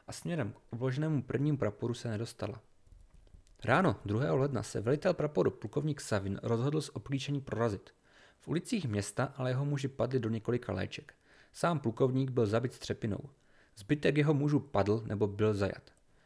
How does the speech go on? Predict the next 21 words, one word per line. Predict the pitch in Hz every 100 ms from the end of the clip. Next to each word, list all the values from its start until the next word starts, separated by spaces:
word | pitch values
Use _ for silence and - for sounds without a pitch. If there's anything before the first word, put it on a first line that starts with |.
| _ -
Majkopská | 101 101 151 - 214
brigáda | 131 117 120 110 107 139
nastoupila | 123 110 - 147 175
do | 151 139
útoku | - 151 160 - 165 160
ve | 135
stavu | 135 156 147 156
tisíc | 139 - 147 - - - - -
tři | - 147
sta | 147 -
třicet | 143 - 147 147
jedna | 151
mužů, | 143 110 98 98 -
dvacet | 101 - -
šest | - -
tanků | 107 107 127 -
a | 110
sto | -
dvacet | 120 120 -
obrněných | 120 117 127 131
vozidel. | 107 104 117 104